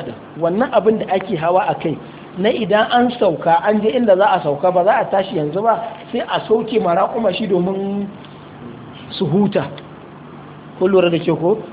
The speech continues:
To, ya Abdullahi bin Umar ya kasance in yana tafiya, yana sauke wannan daga kan dabbarsa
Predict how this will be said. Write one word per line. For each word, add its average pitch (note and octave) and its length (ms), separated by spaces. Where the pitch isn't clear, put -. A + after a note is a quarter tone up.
To, F3+ 60
ya G3+ 200
Abdullahi G#3+ 400
bin A3+ 100
Umar G#3 200
ya G3+ 160
kasance G#3+ 360
in G3 200
yana G3+ 200
tafiya, D#3+ 380
yana A3 420
sauke A3+ 280
wannan F#3 340
daga E3 300
kan F3+ 180
dabbarsa E3 540